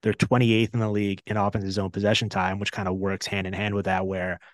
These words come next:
so much of their offense is coming off of that quick strike in transition and off of turnovers in the neutral zone.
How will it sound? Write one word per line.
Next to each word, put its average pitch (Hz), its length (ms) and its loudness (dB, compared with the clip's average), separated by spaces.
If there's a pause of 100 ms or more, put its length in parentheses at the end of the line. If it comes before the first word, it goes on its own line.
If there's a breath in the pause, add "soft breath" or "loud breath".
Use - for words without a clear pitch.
(100)
so - 260 2
much - 200 0
of 104 40 0
their 95 100 2
offense 98 380 0
is 95 120 -4
coming 95 400 -4
off 90 240 -6
of 98 100 -8
that 92 220 -6
quick - 220 -6
strike 98 340 -4
in 92 100 -6
transition 92 540 -4
and 90 100 -4
off 90 160 -2
of 95 100 -12
turnovers 92 480 -4
in 92 40 -6
the 90 60 -6
neutral 95 300 2
zone. 90 360 -2